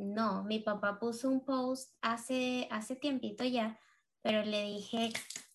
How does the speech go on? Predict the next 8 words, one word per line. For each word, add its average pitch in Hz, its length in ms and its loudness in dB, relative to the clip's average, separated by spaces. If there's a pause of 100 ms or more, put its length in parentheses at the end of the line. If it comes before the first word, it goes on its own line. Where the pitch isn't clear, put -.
(120)
"¡Qué 240 220 6
bello!", 349 500 12
<laughs> 330 580 8 (460)
porque 311 440 10
puso 285 380 2
algo 285 240 4
así 294 340 2
como 262 1040 2